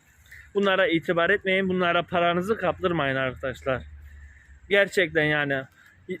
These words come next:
Okuma yazmanız varsa yapın arkadaşlar. Okuma yazma biliyorsanız, en azından ilkokul mezunuysanız tamam arkadaşlar. Daha bu şirketlere,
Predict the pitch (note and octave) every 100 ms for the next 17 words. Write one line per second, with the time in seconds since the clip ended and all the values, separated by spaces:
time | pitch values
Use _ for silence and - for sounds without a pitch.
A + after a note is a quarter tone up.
0 | G3 G3+ F#3+ G#3+ A3 G#3 G3+ G3 F3+ G3
1 | A#3 A3+ - G3 G#3+ - - - _ _
2 | _ - A3 A#3 F#3+ D#3+ D3+ C#3+ C#3+ C3+
3 | D3 D#3+ F3+ F#3 F3+ E3 F3 E3+ E3 _
4 | _ _ - _ - F#3 G3+ G3+ F3+ D3
5 | D#3 - - - - F#3 G3 F3 F3+ F3
6 | F#3+ F3+ F#3+ F3+ D#3+ D#3+ D3+ D#3+ F#3 F#3
7 | D#3+ D3 E3+ - - - - - A3 G#3
8 | E3 C#3+ C#3 B2+ C#3+ C3 C#3 C3+ E3 F3+
9 | F3+ - - - - - - G3 G#3 -
10 | - G3+ F#3+ D#3+ D#3 D3+ D#3+ F3